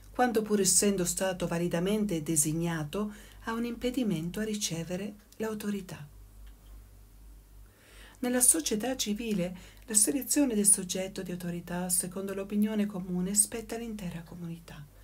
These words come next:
Secondo i tomisti in generale, l'intera comunità ha il diritto di istituire o eleggere la forma di governo, così come il soggetto che riceverà l'autorità, ma la comunità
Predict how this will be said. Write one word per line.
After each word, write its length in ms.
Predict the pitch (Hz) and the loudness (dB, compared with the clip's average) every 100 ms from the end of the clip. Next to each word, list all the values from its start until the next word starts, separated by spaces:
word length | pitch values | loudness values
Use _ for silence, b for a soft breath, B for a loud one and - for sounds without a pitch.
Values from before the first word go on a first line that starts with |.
| B B B | B B B
Secondo 520 | - - 185 220 214 | 0 2 2 2 2
i 40 | 185 | 2
tomisti 500 | 185 190 180 175 185 | 0 0 0 0 0
in 60 | |
generale, 680 | 180 190 202 190 170 175 196 B B B | -2 0 0 0 0 -2 -6 B B B
l'intera 460 | 220 220 277 254 | -2 2 4 4
comunità 640 | 208 202 196 185 180 170 - | 0 -2 -2 -2 -2 -2 -4
ha 240 | - 226 | -4 0
il 120 | 220 214 | 0 0
diritto 680 | 220 214 - - 175 - - B B B - | -2 -2 -4 -6 -10 -12 -16 B B B -2
di 80 | |
istituire 880 | 196 175 208 208 214 233 233 254 320 - | 0 0 0 -2 -2 -2 0 0 0 0
o 120 | 202 | 0
eleggere 560 | 202 190 185 - 202 214 | 2 0 -2 -2 -2 -2
la 140 | 220 | -4
forma 540 | 208 185 185 202 214 | -4 -4 -4 -4 -4
di 100 | 220 | -2
governo, 680 | 214 208 180 170 175 185 220 B B B | -2 -2 -2 -4 -4 -6 -8 B B B
così 300 | - 233 254 | -4 0 2
come 220 | 285 240 220 | 2 2 0
il 60 | |
soggetto 560 | 214 214 208 202 - 180 | 0 0 0 0 -2 -6
che 120 | 185 | -4
riceverà 520 | 185 - 202 208 240 | -4 -2 -2 -2 -2
l'autorità, 680 | 233 190 185 180 175 160 160 B B B B B | -4 -4 -4 -6 -4 -8 -10 B B B B B
ma 80 | 180 | -2
la 120 | 175 | -2
comunità 680 | 170 220 196 170 165 202 196 | 0 2 4 2 0 -2 -2